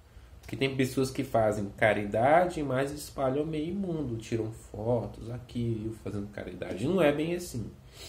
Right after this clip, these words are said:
Claro que as boas ações, elas têm que ser mostradas de fato. Mas tem que ser algo, o quê? Sincero. Correto? Então, então assim, é, é complicado.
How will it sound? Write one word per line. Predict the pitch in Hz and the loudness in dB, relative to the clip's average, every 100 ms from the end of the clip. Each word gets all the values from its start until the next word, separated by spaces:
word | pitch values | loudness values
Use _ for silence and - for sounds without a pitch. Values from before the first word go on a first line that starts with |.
| - - - - - - - | -18 -18 -18 -18 -20 -20 -16
Claro | - 110 110 127 147 | 0 6 8 8 6
que | 160 147 | 4 6
as | 156 | 6
boas | 131 120 135 151 | 4 4 4 4
ações, | 147 127 123 | 2 0 2
elas | 131 - | 2 2
têm | 120 | -4
que | 127 | -4
ser | - 123 | -4 -4
mostradas | 131 147 - 104 107 120 | -4 -8 -4 0 0 -2
de | 120 | -6
fato. | - 113 101 - - - - - - | 2 2 2 -2 -14 -20 -20 -20 -2
Mas | 110 - | -2 0
tem | 117 | -2
que | - | 0
ser | 117 | 0
algo, | 104 113 139 - - - | 2 2 2 -2 -16 -6
o | 131 | -4
quê? | 127 131 120 - - | 0 6 6 4 -8
Sincero. | - - 107 117 - 214 156 - - - - - - - | -14 -6 -4 -4 8 8 8 4 -8 -16 -18 -20 -20 -6
Correto? | 101 98 123 135 - | -4 6 6 6 0
Então, | 127 139 165 170 | 2 6 6 4
então | 139 127 139 151 | -4 -2 2 6
assim, | 185 185 - 143 135 120 | 6 4 0 0 2 2
é, | 107 107 104 | 4 2 0
é | 123 120 | -2 -4
complicado. | 123 151 160 151 131 107 95 | -6 -8 0 6 8 8 6